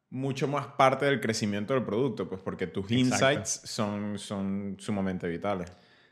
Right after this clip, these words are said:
Speaker 2: De hecho, una de las cosas que he notado es que la gente de customer support, eh, se mueve mucho hacia la carrera de product manager,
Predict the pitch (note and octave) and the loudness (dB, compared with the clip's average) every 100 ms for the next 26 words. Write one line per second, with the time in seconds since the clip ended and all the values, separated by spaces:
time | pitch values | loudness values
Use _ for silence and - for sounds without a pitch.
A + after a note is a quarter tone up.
0 | _ B2+ B2+ D#3 C3 C3+ D#3 C3 C#3+ C3 | _ 4 4 2 0 0 2 2 2 2
1 | D#3+ D3 C#3+ C3 C#3+ D#3+ A#2 - B2 A2+ | 0 2 0 2 4 4 2 0 0 0
2 | A2+ A2+ C3 G#2+ A#2 A#2 C3+ C3 B2 G#2 | 0 0 0 0 -2 -2 -4 -4 -4 -2
3 | B2+ C3+ D#3 - - G#2 G2+ G2 F#2+ - | 2 4 2 -2 -2 2 2 2 0 -4
4 | - - - B2 A#2+ B2+ C3 C3 C3 C3+ | -12 -12 -4 -4 -2 -2 -2 -2 -2 -4
5 | B2+ C3+ C#3 A2 G#2+ A2 G2+ G2 F#2 F#2+ | -4 -6 -4 -4 -2 2 4 4 0 -2
6 | - _ _ _ G#2 G3+ G#3 G#3+ G#3 B2 | -6 _ _ _ -4 -2 0 2 4 2
7 | G#2+ - A2+ A#2 A#2+ B2+ C3 C#3+ D#3 E3+ | 0 0 2 2 2 2 2 2 0 -2